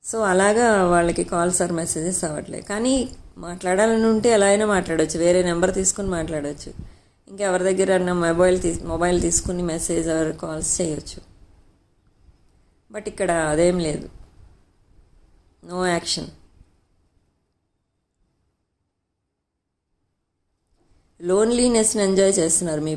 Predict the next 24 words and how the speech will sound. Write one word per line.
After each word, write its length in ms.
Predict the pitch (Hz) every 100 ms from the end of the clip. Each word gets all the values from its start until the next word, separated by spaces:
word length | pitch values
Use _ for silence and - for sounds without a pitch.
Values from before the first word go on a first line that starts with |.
| 156
పర్సన్. 320 | 156 - - - - _ _ _ _ _ _ _ _ _ _ _ _ _ _ _ - _ - - _ _ _ _ _ _ _ _ _ _ _ _ _ _ _ _ -
ఈ 40 | 208
వీడియోని 300 | 220 247 254 214
ఎవరికోసమైనా 580 | 208 233 233 247 240 240
చూడొచ్చు 340 | 214 190 185 185
మీరు. 220 | 165 170 208 220 - - - - -
గర్ల్ 200 | 170 180
ఫ్రెండ్, 220 | 196 196 185
బాయ్ 160 | 180 180
ఫ్రెండ్, 300 | 190 185 185 190 - - 151
వైఫ్, 280 | 175 180 180 180
హస్బెండ్, 480 | 175 170 185 185 180 - _ _ _ - 175
ఎక్స్, 200 | 175 - -
క్రష్, 320 | 185 190 - - - - -
ఎవరికోసమైనా 580 | 175 180 190 190 190 185 185
చూడొచ్చు. 380 | 165 170 - 233 - _ _ _ _
ఈ 60 | 190 202
వీడియో 240 | 208 233 226
మీరు 140 | 214 196
చూసే 240 | 190 208 190
టైంకి 320 | 180 180 185 220 185
మీ 80 | 190 190
సిచ్యువేషన్‌కి 560 | 180 185 190 185
ఈ 20 | 190